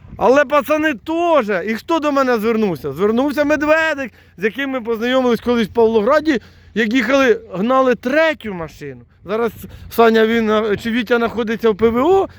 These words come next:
по стану здоров'я, але про своїх пацанів, як і ваш дядь Саша, не забуває.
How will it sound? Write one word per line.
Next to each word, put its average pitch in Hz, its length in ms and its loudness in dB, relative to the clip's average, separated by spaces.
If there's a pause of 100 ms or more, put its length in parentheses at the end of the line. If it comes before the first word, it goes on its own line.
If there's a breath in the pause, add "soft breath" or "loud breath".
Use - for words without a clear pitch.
по 226 100 2
стану 220 320 2
здоров'я, 196 400 4 (220 soft breath)
але 185 220 0
про 180 180 -2
своїх 185 360 -2
пацанів, 190 500 -2 (140)
як 156 180 -6
і 180 40 -2
ваш 180 220 0
дядь 170 300 0
Саша, 165 340 0 (160 loud breath)
не 170 140 0
забуває. 175 580 4